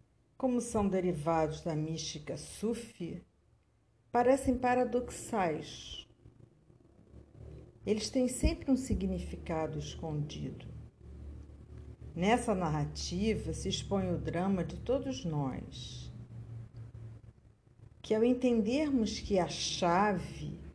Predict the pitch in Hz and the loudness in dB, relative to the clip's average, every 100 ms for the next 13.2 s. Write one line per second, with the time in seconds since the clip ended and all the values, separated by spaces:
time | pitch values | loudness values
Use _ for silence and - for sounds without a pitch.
0 | - - - 147 147 151 143 147 - 160 | -18 -18 -4 -2 0 0 0 -2 -8 -6
1 | 143 143 151 139 - - - - - - | -4 -2 -2 -4 -8 -16 -16 -20 -20 -18
2 | - 151 147 156 151 175 208 202 170 165 | -6 -4 -2 -2 0 4 4 4 0 -2
3 | 160 151 151 131 151 175 180 143 196 - | -4 -6 -4 0 2 2 2 -2 -6 -10
4 | - - - - - - - - 214 233 | -16 -20 -20 -20 -18 -18 -8 -6 -4 0
5 | 208 202 196 180 175 190 - 196 202 202 | 4 4 4 0 -6 -8 -6 -4 -2 -4
6 | - - 208 180 151 151 156 - - - | -14 0 4 6 4 0 -6 -12 -20 -20
7 | - - - _ - - 208 208 202 - | -20 -20 -20 _ -20 0 2 2 0 0
8 | 214 196 185 190 190 202 202 175 202 220 | 2 2 0 0 2 2 0 -2 -4 2
9 | 214 151 135 135 180 175 - _ _ _ | 6 6 4 -2 -12 -16 -20 _ _ _
10 | _ _ _ _ _ _ - 233 - 240 | _ _ _ _ _ _ -10 -2 2 2
11 | 240 226 208 175 180 175 156 - 185 180 | 4 4 4 2 4 4 4 0 -2 0
12 | 185 165 156 - - - 214 220 - - | 0 -2 -4 -10 -12 0 2 2 -4 -14
13 | - 175 | -14 -14